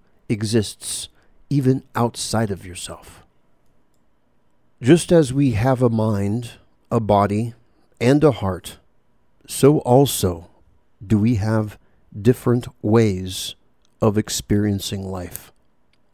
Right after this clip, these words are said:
As we adjust to life, we realize that the only limitations we experience are those that we allow ourselves to have. When your intent is pure,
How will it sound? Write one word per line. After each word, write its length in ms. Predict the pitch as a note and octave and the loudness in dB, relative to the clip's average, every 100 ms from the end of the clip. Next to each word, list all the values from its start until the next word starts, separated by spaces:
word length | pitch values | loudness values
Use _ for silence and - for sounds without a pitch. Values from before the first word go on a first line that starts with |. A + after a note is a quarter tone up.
| _ _ _ _ _ _ | _ _ _ _ _ _
As 240 | A#2+ A#2 A#2 | 2 4 6
we 140 | F3 | 6
adjust 400 | D3+ A2+ D3 - | 6 6 2 2
to 80 | A2+ | 0
life, 500 | G2 F#2+ A2 - - _ _ _ | 2 -2 -6 -14 -20 _ _ _
we 160 | B2+ D#3 | -2 0
realize 800 | A#2+ D#3 C3+ G2+ F#2 G2+ - - _ _ _ _ | 4 4 4 2 -2 -6 -10 -12 _ _ _ _
that 220 | A#2+ B2 - | 0 0 0
the 140 | A#2+ | -6
only 360 | B2+ D3 D#3+ E3 | -2 0 2 0
limitations 840 | B2 C#3 C3 - D#3 - A2 G#2+ G#2 | 2 0 -2 0 0 0 -4 -4 -2
we 120 | A#2 | -2
experience 880 | A2 - - D#3+ B2 F#2 - - - _ _ _ _ _ _ - | -2 -8 0 2 2 -2 -12 -14 -14 _ _ _ _ _ _ -8
are 220 | - B2 | 2 2
those 540 | A2 C3 D3+ D3+ D3 - _ _ | 4 4 4 2 0 -8 _ _
that 180 | G#2 G#2 | -4 -2
we 240 | G#2 C#3+ | 0 4
allow 460 | C#3+ G#2+ A2+ A#2+ B2 | 4 4 4 2 2
ourselves 800 | A2 A#2 - - G#2+ G#2+ G#2 - | 2 0 -2 -4 -2 -2 -6 -8
to 100 | G#2 | -8
have. 560 | F#2 G2 F2+ F2+ - _ _ _ _ _ _ _ _ _ _ _ _ _ | -6 -8 -8 -12 -20 _ _ _ _ _ _ _ _ _ _ _ _ _
When 180 | - B2 | 0 2
your 160 | D#3+ F#3+ | 4 4
intent 540 | D3+ - D#3+ E3 - - | 2 0 0 0 -2 -4
is 220 | C3+ A#2 | -2 -4
pure, 540 | - D#3+ E3 A2+ F#2 | -6 0 2 2 -2